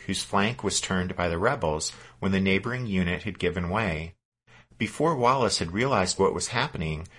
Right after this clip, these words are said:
Confederates were attacking his brigade from front, rear, and from one flank. He'd given the order to fall back, but for many of his men it had been too late.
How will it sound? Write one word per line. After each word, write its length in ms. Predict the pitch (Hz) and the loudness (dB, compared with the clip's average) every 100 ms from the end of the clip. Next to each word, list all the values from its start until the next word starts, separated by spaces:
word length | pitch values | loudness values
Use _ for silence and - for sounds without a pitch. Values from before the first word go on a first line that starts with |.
| - - | -20 -6
Confederates 640 | 104 - 131 143 98 - | -6 0 2 4 2 2
were 120 | 98 | 0
attacking 480 | 92 104 95 - 107 | 0 0 -4 -2 -4
his 140 | 92 - | -4 -2
brigade 520 | 87 104 120 87 82 | -4 0 0 0 -6
from 220 | - 82 | -6 -8
front, 460 | - 92 95 - - | -2 0 0 -2 -8
rear, 360 | 98 95 98 92 95 | -4 0 2 0 -2
and 140 | 90 | -6
from 180 | 92 92 | -2 0
one 200 | 98 95 | 0 -2
flank. 640 | 92 113 120 78 80 - - - - - - - | -2 -2 0 -2 -6 -12 -18 -20 -20 -20 -20 -8
He'd 220 | - 120 | -2 0
given 260 | 151 185 190 | 0 0 0
the 80 | - | 2
order 280 | 127 123 113 | 2 2 0
to 80 | |
fall 300 | - - 101 | 0 4 4
back, 560 | 92 110 101 78 - - - | 4 2 2 -2 -6 -14 -4
but 160 | 98 | -4
for 140 | - 98 | -2 0
many 260 | 101 110 | 0 0
of 80 | 123 | -4
his 200 | 139 - | -4 -4
men 420 | 110 95 82 85 - | 0 0 0 -4 -6
it 140 | 87 | -6
had 100 | 90 | -2
been 180 | 98 95 | -2 -2
too 240 | - 98 | -4 -2
late. 420 | 92 101 80 78 | 2 2 0 -6